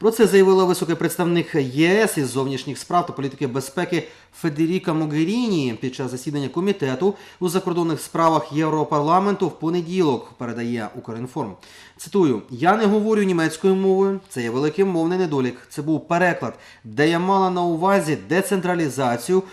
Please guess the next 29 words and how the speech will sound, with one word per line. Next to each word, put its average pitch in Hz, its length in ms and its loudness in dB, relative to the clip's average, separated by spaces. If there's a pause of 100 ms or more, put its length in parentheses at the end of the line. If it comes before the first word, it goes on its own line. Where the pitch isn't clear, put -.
(140)
у 226 120 0
контексті 220 540 -2
внутрішніх 175 600 -2
реформ, 180 480 -2
у 175 80 0
яких 170 280 -2
ми 170 120 -2
підтримуємо 151 760 -2
Україну», 147 540 -4 (360)
пояснила 170 400 0
Могеріні 170 520 2
деякі 180 440 4
скандальні 175 540 2
наслідки 135 420 -2
свого 135 260 -4
інтерв'ю 151 520 -2 (140)
австрійському 156 680 -2
виданню 139 580 -2 (260)
«Кур'єр». 151 460 -2 (680)
Могеріні 214 420 2
висловила 208 380 4
сподівання, 175 600 0
що 151 220 -6
новий 185 200 4
український 190 480 0
уряд 214 360 0
якнайшвидше 151 960 -4
розпочне 143 480 -8
реформи, 220 440 -2